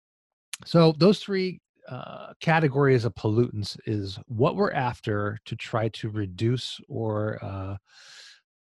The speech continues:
I can't really say eliminate, but reduce so we actually can breathe healthier, better, cleaner air in our, in our spaces, our living spaces, right? We spend over ninety percent of our times indoors.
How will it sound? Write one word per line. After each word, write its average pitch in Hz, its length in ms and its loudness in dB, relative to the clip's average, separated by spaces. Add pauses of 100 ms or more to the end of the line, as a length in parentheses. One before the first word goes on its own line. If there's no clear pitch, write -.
I 151 40 4
can't 156 260 2
really 135 180 6
say - 180 4
eliminate, 117 480 4
but 139 140 -4
reduce 151 400 6
so 127 200 2
we 135 240 2
actually 123 280 -2
can 120 180 -2
breathe 110 300 2
healthier, 117 580 0
better, 113 340 -2
cleaner 120 440 2
air 117 340 2
in 110 160 -2
our, 120 180 0
in 113 200 -4
our 117 100 0
spaces, 123 500 -4
our 104 140 -2
living 127 300 0
spaces, - 560 -12
right? 104 260 -8
We 104 160 -6
spend 104 320 -8
over 104 220 -2
ninety 107 340 0
percent 117 380 0
of 107 80 -2
our 110 100 0
times 107 440 -2
indoors. 110 840 0